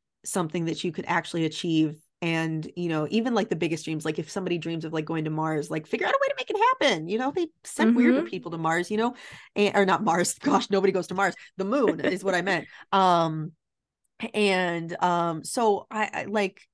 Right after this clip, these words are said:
Speaker 1: yeah, so I'm just, I'm very much in a, in a season of how can I make my dreams actually happen? Because I've lived so long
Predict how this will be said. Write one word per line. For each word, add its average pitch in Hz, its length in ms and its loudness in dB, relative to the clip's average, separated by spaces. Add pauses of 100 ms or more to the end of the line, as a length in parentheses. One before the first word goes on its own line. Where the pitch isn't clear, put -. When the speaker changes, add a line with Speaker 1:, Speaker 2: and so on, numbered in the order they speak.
(240)
Speaker 1:
yeah, 214 420 0
so 175 180 -4
I'm 240 280 0
just, 269 260 -6
I'm 202 220 -2
very 240 260 0
much 226 300 -2
in 196 160 -6
a, 180 240 -2
in 185 120 -4
a 170 60 -2
season 208 560 -4
of 170 480 2 (300)
how 320 180 2
can 320 140 0
I 233 80 0
make 190 200 -4
my 170 120 -6
dreams 147 320 -8
actually - 340 -6
happen? 180 340 -8
Because 180 220 -12
I've 175 160 -2
lived 220 220 -2
so 226 320 -2
long 180 580 0